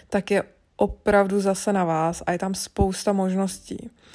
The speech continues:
Je víceméně jedno, jestli je teda získáte z kuřecího masa,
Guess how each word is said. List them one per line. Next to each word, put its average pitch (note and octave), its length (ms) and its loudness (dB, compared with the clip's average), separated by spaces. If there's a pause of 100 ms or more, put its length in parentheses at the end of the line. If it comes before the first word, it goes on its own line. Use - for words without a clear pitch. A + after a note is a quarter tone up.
(480)
Je G#3 120 6
víceméně G3+ 720 2
jedno, E3 420 0
jestli E3 280 -4
je F3 40 -2
teda F#3 240 0
získáte F3+ 640 -2
z - 100 -6
kuřecího F#3+ 680 -2
masa, F#3+ 680 -4